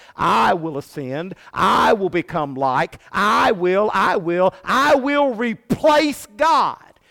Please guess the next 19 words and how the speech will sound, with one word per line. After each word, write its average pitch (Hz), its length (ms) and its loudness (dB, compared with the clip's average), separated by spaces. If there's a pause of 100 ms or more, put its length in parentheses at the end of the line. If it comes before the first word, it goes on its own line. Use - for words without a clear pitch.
(160)
He 311 220 2
couldn't 294 460 -4
do 320 240 0
it. 180 240 0 (160)
So 262 180 0
now 262 320 2
he 269 220 0
tells 262 460 2
humanity, 254 1080 -2 (220)
"You 302 300 4
can 294 240 -4
replace 196 440 0
God," 180 480 2 (720)
and 185 140 -8
they 196 140 -2
can't 180 320 -10
do 220 160 -4
it 269 80 -8
either. 294 360 -12